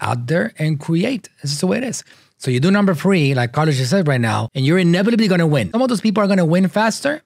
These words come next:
because they're really good at the game of content creation. But no matter what, if you don't give up, you will win, all right? So that's gold right there. Hey, thanks for watching this video. To get more content and more value, check this one out. I know that I am not at the top yet.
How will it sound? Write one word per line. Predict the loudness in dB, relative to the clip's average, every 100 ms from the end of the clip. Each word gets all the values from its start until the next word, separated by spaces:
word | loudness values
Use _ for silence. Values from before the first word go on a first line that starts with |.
| -6
because | -2 0 0
they're | 0
really | 0 0 0
good | -2 -2
at | -2
the | -4
game | -4 -4
of | -4
content | -6 -6 -6 -6
creation. | -4 -4 -6 -10 -12 -4
But | -4 -4 _ -4
no | 0
matter | 0 0
what, | 0 0
if | 0
you | 0
don't | 0
give | 0 0
up, | 0
you | -2
will | -2 -4
win, | -6 -10 _
all | -4
right? | -2 -2
So | 0
that's | 0 0 -4 -10 -20 _ -2
gold | 0 2
right | 0 -2
there. | -4 -10 -16 -20 -20 -10 -2
Hey, | 0 0
thanks | 0 -2 0
for |
watching | 0 2 2 0
this | 0
video. | 0 0 0 0 0 -4 -14 -20 -10
To | -2
get | -2
more | 0 2 0 0
content | 0 0 0 0
and | 0
more | 0
value, | 0 0 0 -2 -2 -4 -8 _ _ _
check | -6 -4
this | -2 -2
one | -2 -2
out. | -4 -8 _ _
I | -4 -2 0
know | 0 0 -2 -6 -12 -20 -20 -12 -4
that | 0
I | 0
am | 0 0
not | 0 -2 -4 -8 -6
at | -4
the | -4
top | -4 -4 -4
yet. | -8 -10